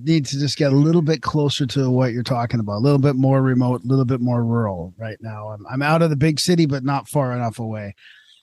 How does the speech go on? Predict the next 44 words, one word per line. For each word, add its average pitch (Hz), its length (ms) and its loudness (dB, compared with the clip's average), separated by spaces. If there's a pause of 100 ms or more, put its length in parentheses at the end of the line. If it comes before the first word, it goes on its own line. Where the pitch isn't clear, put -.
(160)
But, 180 200 2
um, 180 120 0
I, 202 220 0
so 233 160 0
I 240 100 4
don't 302 120 2
know 247 120 4
if 208 140 0
I 185 100 4
drove 170 320 2
through 175 180 -4
the 160 60 -2
Yorkshire 160 360 0
Dales 147 360 -2
or 143 80 -4
not. 139 300 -4
Uh, - 720 -16
um, 139 460 -4
I 156 180 0
just 165 260 -2
remember 160 460 4
valleys, 143 680 0
like, 131 260 -4
driving 147 460 4
through 139 420 2 (380)
the 147 120 0
roads 147 360 2
with 135 100 -4
these 131 140 -2
beautiful 147 440 0
green 139 320 2
valleys 139 420 2
on 131 160 0
either 131 220 0
side. 127 420 0
So 131 180 -2
I 123 80 -4
kinda 135 220 -2
figured 127 320 -2
that 110 180 -6
sounds, 123 600 -4 (200)
like, 107 220 -6
Dalish 120 600 -2
enough, 131 260 -2